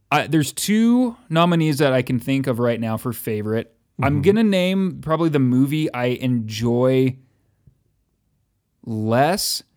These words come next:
Speaker 1: but is much more aligned with bro movies.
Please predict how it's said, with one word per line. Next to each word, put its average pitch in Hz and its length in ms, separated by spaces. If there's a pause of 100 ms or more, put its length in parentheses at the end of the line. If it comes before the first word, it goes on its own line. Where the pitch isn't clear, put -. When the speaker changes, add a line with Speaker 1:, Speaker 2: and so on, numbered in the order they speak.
(540)
Speaker 1:
but 143 220
is 117 180
much 135 640 (120)
more 131 840
aligned 113 640
with 107 420 (280)
bro 117 460
movies. 104 580